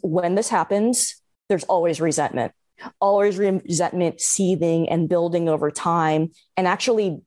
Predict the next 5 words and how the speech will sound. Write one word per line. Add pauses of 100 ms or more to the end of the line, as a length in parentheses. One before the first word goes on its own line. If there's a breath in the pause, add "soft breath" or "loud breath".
(220)
both
people (220)
can
be
resentful,